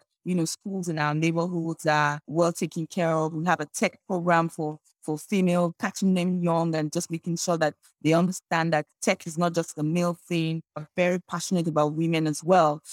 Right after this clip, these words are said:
So Cummins is, is very big on the, on, on the African market and very interested in the African market, Nigerian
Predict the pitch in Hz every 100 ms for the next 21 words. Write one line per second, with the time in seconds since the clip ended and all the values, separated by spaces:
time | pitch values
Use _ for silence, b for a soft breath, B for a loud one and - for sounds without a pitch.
0 | - - 214 185 - _ - 247 254 240
1 | 196 160 - 170 165 170 190 196 180 180
2 | 165 156 151 151 - - 156 - 165 156
3 | - 170 - 175 175 165 151 - 185 180
4 | - 156 156 170 170 156 - 160 170 160
5 | 147 147 156 - - - 147 147 - -
6 | _ _ 233 147 151 160 151 180